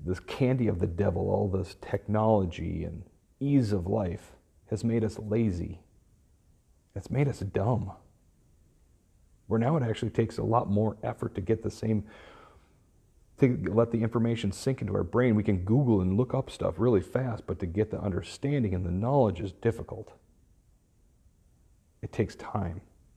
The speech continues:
It takes prayer. It takes being away from all the distractions to get back on track, to refine the words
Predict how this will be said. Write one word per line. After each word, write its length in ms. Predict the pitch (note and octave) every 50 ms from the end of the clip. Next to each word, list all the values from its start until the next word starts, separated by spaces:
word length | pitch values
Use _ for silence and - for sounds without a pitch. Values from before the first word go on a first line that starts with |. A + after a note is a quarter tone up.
| - _ _ _ _ _ _ _ _ _ _ _ _ _ _ _ _ _ _ _ _ _ _ _ _ _ _ _ _ _ _ _ _ -
It 80 | - -
takes 220 | - F#2 - -
prayer. 380 | - - - C3+ B2+ G#2 F2+ -
It 100 | - -
takes 300 | - - - - - - _ - _ - _ _ _ _ _ _ - _ _ _ _ _ _ _ _ _ _ _ _ _ _ _ -
being 400 | - A2 G#2+ G2+ G2 F#2+ F#2 F2+ - - - _ _ _ _ _ _ _ _ _ _ _ _ _ _ -
away 320 | G#2+ G#2+ F#2+ A#2 C3 C#3 C#3
from 220 | - - A2+ G#2
all 120 | F#2+ F#2+ F2+
the 120 | E2+ E2+
distractions 800 | E2 E2+ E2 - - F#2+ F2+ F2 E2 - - - - G2+ - - - _ _ _ _ _ _ _ _ _ _ _ _ _ _ _ _ _ _ _ _ _ _ _ _ -
to 80 | - A2
get 160 | F#2+ G#2+ -
back 220 | G2+ G2 G2 - -
on 240 | G#2+ A2 A2 G#2+
track, 480 | G2 - - F#2 F2+ E2+ E2 - - - - - - _ _ _ _ _ _ _ _ _ _ _ _ _ _ - _ _ _ _ _ _ _ _ - _ _ - - _ - _ _ _ _ _ _ _ _ _ _ _ _ _ _ _ _ _ _ -
to 100 | - -
refine 720 | F#2 F#2+ G#2 A#2+ C3 B2+ A#2+ - - A#2 A#2 A2+ A2 G#2 F#2
the 60 | F2
words 560 | E2+ F2 F2+ E2+ E2+ E2+ E2 D2+ D#2 - -